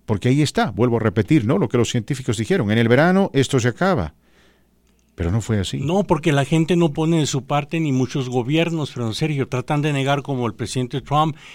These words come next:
Speaker 2: incluyendo a Andrés Manuel López Obrador, que creo hoy aceptó ciertas cifras. Imagínense, treinta y cinco mil muertes.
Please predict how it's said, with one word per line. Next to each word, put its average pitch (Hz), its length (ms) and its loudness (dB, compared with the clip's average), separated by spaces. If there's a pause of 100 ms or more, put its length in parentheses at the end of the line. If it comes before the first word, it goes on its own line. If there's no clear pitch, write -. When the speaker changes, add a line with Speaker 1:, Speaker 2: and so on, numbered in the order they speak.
(100)
Speaker 2:
incluyendo 131 840 2
a 113 300 0 (320)
Andrés 127 380 0
Manuel 139 240 2
López 131 280 -2
Obrador, 131 420 0
que - 140 -12
creo 190 360 -2
hoy 131 300 -4
aceptó 135 640 -2
ciertas 131 400 -2
cifras. 147 440 0 (240)
Imagínense, 139 680 0
treinta 160 500 2
y 139 60 2
cinco 131 380 0
mil 185 200 4
muertes. 180 580 0